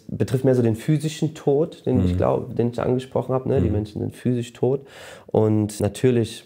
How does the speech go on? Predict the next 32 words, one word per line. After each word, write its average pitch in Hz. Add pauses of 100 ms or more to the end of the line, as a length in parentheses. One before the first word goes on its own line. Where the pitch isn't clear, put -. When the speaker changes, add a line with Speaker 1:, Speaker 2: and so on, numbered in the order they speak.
(120)
Speaker 1:
jede 113
Seele 110 (100)
ist -
ewig 120
so. 131
Das 104
würde 113
ich 104
gar 104
nicht 107
bestreiten. 110 (160)
Speaker 2:
Mhm. 90
Speaker 1:
Ähm, 104 (300)
trotzdem 120
sehen 120
wir 110
halt 101
einfach 95
nicht 98
so 98
diesen, 92
diesen, 90
diesen 90
Anspruch, 98
dass -
wir 95 (120)
angewiesen 107
sind 92 (160)
darauf 98 (280)
Speaker 2:
Mhm. 90 (100)
Speaker 1:
und 104
dass -